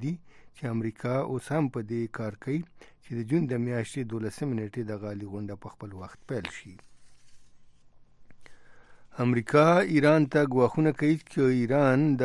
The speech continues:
اټومي وسلو د پروګرام نه لاس وانخلي او د ملګرو ملتونو مفتشین پرې نږدي چې د ایران هر ځای تفتیش کړي، نو داسې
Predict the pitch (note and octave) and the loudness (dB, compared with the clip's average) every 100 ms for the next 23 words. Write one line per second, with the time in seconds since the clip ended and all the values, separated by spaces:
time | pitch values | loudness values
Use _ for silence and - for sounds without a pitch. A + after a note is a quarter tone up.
0 | A#2+ A#2 B2 A#2+ A#2 - C3 A#2 G#2 A2 | 0 0 -2 0 -2 -4 -4 -4 -6 -6
1 | A2 A2+ A2 A2 G#2+ - G#2 G2 G#2+ C3+ | -4 -2 -2 -2 -4 -4 -6 -4 -4 -4
2 | D3+ - - - A#2 A2+ A#2 A2+ A2+ A#2+ | -4 -8 -20 -10 -4 -4 -2 -4 -4 -2
3 | C#3 C3 A#2+ A2+ A2 B2+ B2+ A2+ A2+ G#2+ | 0 0 0 -2 -6 -4 -2 -2 -6 -12
4 | - A#2 G#2 A2+ G#2 G#2 G2 A#2+ D3 - | -8 -6 -6 -6 -4 -6 -6 -4 -4 -8
5 | - - - A#2+ A2+ A2+ A#2+ A#2 G2+ C#3 | -20 -20 -10 -4 -2 0 0 -2 -2 -4
6 | B2 B2 A2 - G#2 - G#2+ - C3+ D#3+ | -4 -6 -6 -6 -10 -10 -14 -10 -8 -8
7 | - - - A#2 A#2 C#3+ | -10 -20 -16 -8 -4 -2